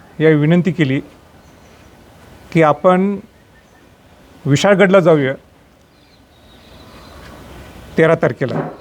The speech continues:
पण सगळ्या शिवभक्तांची इच्छा ही होती की अनेक पदभ्रमंती करत असतात, पन्हाळा ते पावनखिंड जात असतात, गोडखिंडपर्यंत जात असतात, आणि म्हणून सगळ्यांची इच्छा होती की आपण चौदा तारखेला विशाळगडला जाऊ.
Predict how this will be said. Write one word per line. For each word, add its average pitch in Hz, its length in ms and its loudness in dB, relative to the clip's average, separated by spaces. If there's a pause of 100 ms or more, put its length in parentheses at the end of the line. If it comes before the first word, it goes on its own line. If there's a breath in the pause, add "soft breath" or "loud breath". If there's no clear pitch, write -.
(680)
पण 165 120 2
सगळ्या 170 300 0
शिवभक्तांची 175 680 0
इच्छा 175 240 -2
ही 170 120 4
होती 175 240 0
की 185 200 2
अनेक 180 320 2 (540 soft breath)
पदभ्रमंती 165 540 2
करत 170 260 0
असतात, 165 300 0 (1400)
पन्हाळा 165 300 0
ते 165 160 0
पावनखिंड 160 520 0
जात 160 120 2
असतात, 151 320 -2
गोडखिंडपर्यंत 160 680 0 (100)
जात 156 200 0
असतात, 143 280 -2
आणि - 1040 -16
म्हणून 208 120 2
सगळ्यांची 175 380 2
इच्छा 165 200 0
होती 165 140 0
की 214 80 0
आपण 220 360 0 (800)
चौदा 170 280 2
तारखेला 151 500 -2 (640)
विशाळगडला 151 480 0
जाऊ. 117 180 -2